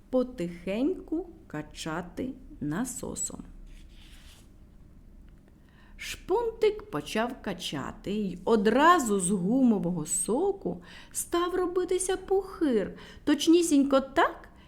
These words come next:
як з мильної піни роблять мильні пухирчики. Знайко щоразу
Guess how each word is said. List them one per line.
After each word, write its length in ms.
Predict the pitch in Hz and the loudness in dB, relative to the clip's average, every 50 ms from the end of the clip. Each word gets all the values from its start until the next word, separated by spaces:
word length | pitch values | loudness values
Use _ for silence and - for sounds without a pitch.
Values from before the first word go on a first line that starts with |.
| - - - | -18 -8 -4
як 260 | - 233 233 208 190 | -2 -2 0 -2 -2
з 80 | 175 208 | 2 6
мильної 760 | 226 240 302 370 403 403 330 262 240 220 208 196 180 - - - - - | 6 8 8 6 6 6 6 4 4 4 2 0 -2 -6 -10 -14 -8 -2
піни 480 | 254 302 494 508 453 370 247 190 170 - - - - - | -2 -2 0 0 0 0 0 0 -2 -6 -12 -16 -12 -10
роблять 680 | - - - 269 320 415 - - 302 349 349 339 - - - - - - - - - | -8 -6 -4 -4 -4 -4 0 0 0 0 0 -4 -10 -16 -20 -20 -20 -20 -20 -10 -6
мильні 720 | 175 175 185 190 202 233 269 285 277 262 262 254 269 262 - - - - - - | -2 -2 0 2 2 2 2 4 4 4 4 4 2 0 -6 -12 -16 -18 -12 -6
пухирчики. 760 | - 208 - - 160 147 - - - - - - - - - - - - - - - - - - - - - - - - - - - - - - - - - - - - | -6 -6 -4 -2 -4 -4 -4 -6 -14 -16 -16 -16 -16 -20 -20 -20 -20 -20 -20 -20 -20 -20 -20 -20 -20 -20 -20 -20 -20 -20 -20 -20 -20 -20 -20 -20 -20 -20 -20 -18 -10 -4
Знайко 680 | 254 240 240 262 262 285 330 466 554 539 - - - - - - - | 0 4 6 6 8 8 6 4 2 0 -4 -8 -8 -10 -10 -16 -12
щоразу 680 | - - - - 208 208 208 226 269 320 311 285 254 | -12 -8 0 0 2 2 2 2 2 2 4 2 0